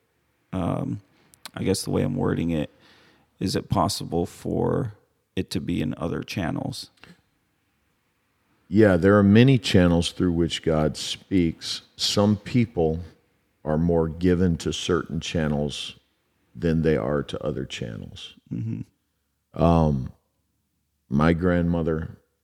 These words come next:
Speaker 2: had dreams, um, and God would speak to her very clearly in that way.
Speaker 1: Yeah.
Speaker 2: My dad, God would drop thoughts or knowledge in his mind.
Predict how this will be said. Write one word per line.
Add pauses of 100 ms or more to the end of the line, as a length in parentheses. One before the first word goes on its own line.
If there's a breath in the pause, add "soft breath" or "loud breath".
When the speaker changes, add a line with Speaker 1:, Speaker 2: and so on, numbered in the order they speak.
(300)
Speaker 2:
had
dreams, (960)
um, (340)
and (920)
God
would
speak
to
her
very
clearly
in
that
way. (420)
Speaker 1:
Yeah.
Speaker 2:
My
dad, (880)
God
would
drop (300)
thoughts
or
knowledge
in
his
mind.